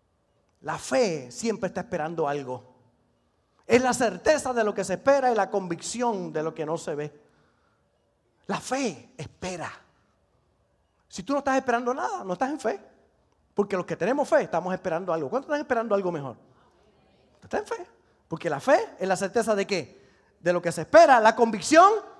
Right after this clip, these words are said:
de lo que no veo con mis ojos naturales. No lo veo con mis ojos naturales, pero lo creo. Lo creo.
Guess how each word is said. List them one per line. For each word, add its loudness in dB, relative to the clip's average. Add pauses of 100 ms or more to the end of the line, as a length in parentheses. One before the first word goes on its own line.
(400)
de -2
lo 0
que 0
no 4
veo 8
con 2
mis 0
ojos 2
naturales. 0
No 2
lo 4
veo 4
con 2
mis -2
ojos 0
naturales, 6 (400)
pero 0
lo -2
creo. 6 (1300)
Lo 8
creo. 6